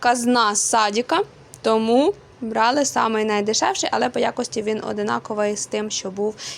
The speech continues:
і за чотириста п'ятдесят. Тому ось так от можна зекономити. Я вже, е, дуже давно, е, хотіла з'їздити туди і подивитися за цим, е, ковриком,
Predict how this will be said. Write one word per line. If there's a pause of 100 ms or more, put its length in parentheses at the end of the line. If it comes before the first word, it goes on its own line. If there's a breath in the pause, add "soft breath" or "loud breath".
(100)
і
за
чотириста
п'ятдесят. (640 loud breath)
Тому (560)
ось
так
от
можна
зекономити. (120)
Я (120)
вже, (400)
е, (120)
дуже
давно, (380)
е,
хотіла
з'їздити
туди (120)
і
подивитися
за
цим, (480 loud breath)
е,
ковриком,